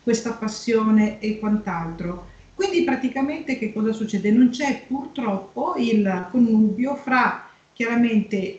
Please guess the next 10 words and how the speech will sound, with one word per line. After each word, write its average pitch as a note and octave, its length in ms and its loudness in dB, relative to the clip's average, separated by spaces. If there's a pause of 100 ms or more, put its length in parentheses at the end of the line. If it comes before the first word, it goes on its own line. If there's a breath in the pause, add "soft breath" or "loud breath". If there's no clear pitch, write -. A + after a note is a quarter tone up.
l'insegnante A3 1300 0
e B3+ 500 -4
il G3 340 -6
genitore, F#3 720 -2
perché F#3+ 220 -6
poi D4 180 -4
il B3 60 2
genitore B3+ 680 0
ti F#3 100 -4
minaccia G#3+ 760 0